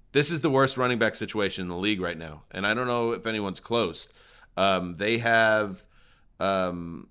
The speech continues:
Samaje Perine, okay, but he's never had more than ninety-five carries in his life. He's fine,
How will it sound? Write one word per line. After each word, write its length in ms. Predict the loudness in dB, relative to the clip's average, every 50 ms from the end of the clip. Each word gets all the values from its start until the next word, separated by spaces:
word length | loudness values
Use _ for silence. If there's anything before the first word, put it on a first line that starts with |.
| _
Samaje 440 | -16 -8 -2 2 2 2 2 2 0 0
Perine, 520 | 0 0 0 2 2 2 2 0 -2 -4 -8 -14 _ _ _ _ _ _ _ _ -20 -20 -20 -8 -4
okay, 360 | -4 -2 0 0 -2 -2 -4 -8 -14 -20 -20 -20 -18 -16 -16 -16 -16 -14 -4
but 120 | -2 -2 0
he's 140 | 0 -2 0
never 220 | 0 0 2 2
had 220 | 2 2 2 0
more 200 | 0 0 0 0 0
than 280 | 0 -2 -2 -4 -6 -8 -8
ninety-five 480 | -4 -2 -2 -2 0 2 0 0 0 0
carries 340 | 0 2 2 2 0 -2
in 80 | -6 -8
his 100 | -8 -6
life. 340 | -4 -4 -4 -4 -6 -10 -16 -20 -20 -20 -20 -20 _ _
He's 160 | -12 -12 -12
fine, 480 | -2 2 2 4 4 2 0 -2 -6